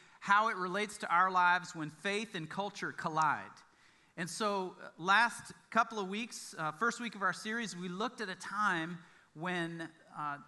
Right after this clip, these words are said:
Daniel and his friends were tempted by the king to conform to the culture around them. It was also the time where the king gave Daniel and his friends a new name, which we'll talk more about later. In week two of our series,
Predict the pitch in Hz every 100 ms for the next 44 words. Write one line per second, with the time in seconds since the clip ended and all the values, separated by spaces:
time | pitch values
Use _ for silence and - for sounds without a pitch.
0 | - 160 185 214 240 233 202 185 170 -
1 | - 226 208 151 147 160 - 233 254 269
2 | 202 208 202 - - 220 147 147 196 -
3 | _ _ _ _ _ _ - 185 180 -
4 | 202 233 226 208 185 - 196 185 202 175
5 | 160 156 151 110 95 180 208 220 262 247
6 | 214 - 190 202 208 196 170 - 220 214
7 | 185 185 175 160 - _ - 143 175 202
8 | 208 190 165 - 196 180 165 156 147 175
9 | 196 175 160 113 101 123 165 - 180 175
10 | 160 151 143 147 135 165 131 101 - _
11 | _ _ _ _ _ - - - 196 202
12 | 226 - 294 320 208 165 - 190 170 170
13 | 196 220 -